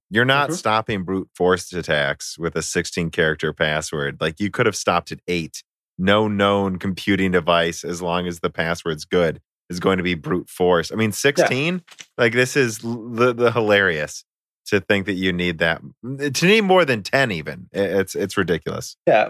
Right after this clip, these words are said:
Speaker 2: but I have a ping I D, for instance,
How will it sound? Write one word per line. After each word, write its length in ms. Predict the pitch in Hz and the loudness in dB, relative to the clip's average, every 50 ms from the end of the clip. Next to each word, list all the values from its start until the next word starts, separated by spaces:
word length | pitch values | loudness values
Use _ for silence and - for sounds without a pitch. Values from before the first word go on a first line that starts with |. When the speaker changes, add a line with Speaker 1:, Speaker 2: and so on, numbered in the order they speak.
| - - | 2 2
Speaker 2:
but 220 | 160 156 156 127 | 4 4 4 4
I 120 | - 151 170 | 4 4 4
have 200 | 185 208 196 180 | 4 4 4 4
a 560 | 175 165 151 143 135 127 123 120 120 117 - - | 4 4 6 6 6 6 6 4 2 2 -2 -2
ping 260 | - 175 175 165 165 156 | 2 4 4 6 6 6
I 160 | 139 135 127 | 4 4 2
D, 220 | 123 123 120 117 | 2 0 -2 -2
for 180 | 110 - - - | -4 -6 -8 -8
instance, 640 | - 135 139 - - - 151 - - - - - | -8 -6 -6 -6 -6 -6 -8 -8 -4 -4 -4 -4